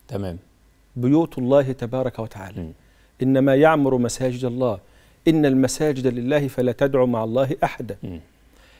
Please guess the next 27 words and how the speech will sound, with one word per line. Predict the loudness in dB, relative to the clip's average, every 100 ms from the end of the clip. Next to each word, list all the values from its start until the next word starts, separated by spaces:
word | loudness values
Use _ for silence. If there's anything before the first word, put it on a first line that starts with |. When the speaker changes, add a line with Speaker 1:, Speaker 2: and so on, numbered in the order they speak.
| _ _ -4
Speaker 2:
مسجد | -2 0 0 0
ربنا | 0 -2 -4
سبحانه | -6 -6 -4 -2
وتعالى | -2 -2 -4
هو | -2 -2
الأمان، | -4 -6 -10 -12 -18 _ _ _ _ _ _ _ _ -4 2
هو | 4
الاطمئنان. | 2 -2 -4 -2 -2 -4 -8 _ _ -20
Speaker 1:
صحيح. | -20 -20 -20 -20 -6
Speaker 2:
مسجد | -4 0 0 0
ربنا | 0 0 0
سبحانه | -2 -6 -2 -2
وتعالى، | -4 -4 -2 -4 -6 _ _ _ -20 _
وإحنا | -6 -2
بنتكلم | 0 0 0 0 2 0
في | 0 -2
موضوع | -2 2 4
الحلقة | 2 0 -2 -2
عن | -4 -6
الغضب، | -4 -4 -6 -14 -20 _ _ _ _ -14
Speaker 1:
مم. | -12 -12 _ _ _ _
Speaker 2:
فوقفنا | -6 -4 -4 -4 0 0
عن | 2 0
ال-، | 0 -2 -4 -6 -8 -10 -14 -16 -8
ال-، | -8 -6 -6 -8
الأمر | -2 -2 0
الثالث، | -6 -6 0 0 -2